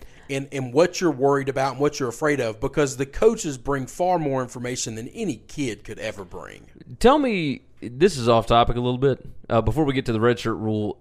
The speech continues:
Speaker 2: it, do you think if, if all schools went across the board and had,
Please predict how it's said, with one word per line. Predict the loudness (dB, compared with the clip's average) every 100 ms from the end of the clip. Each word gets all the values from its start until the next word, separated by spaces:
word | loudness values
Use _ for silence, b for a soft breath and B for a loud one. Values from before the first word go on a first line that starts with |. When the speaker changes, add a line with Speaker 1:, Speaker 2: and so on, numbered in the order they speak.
| -8
Speaker 2:
it, | -8 -8 -20 -20 _ _ -8
do | -4
you | 0 -2
think | 0 2 2 0 -8 -2
if, | 6 6 6 -2 -20 -20 -14 -2
if | -2 -2 -2
all | 4 4 4
schools | -2 0 2 0 -4 -10 -14 -18 -20 -20 -20 _ _ _ _
went | 2 6 6 6
across | -2 0 2 2 2 -2
the | -2
board | 0 -2 -6 -18 -20 -20 -20 -20 _ -4
and | 4 4
had, | 4 4 8 8 8 4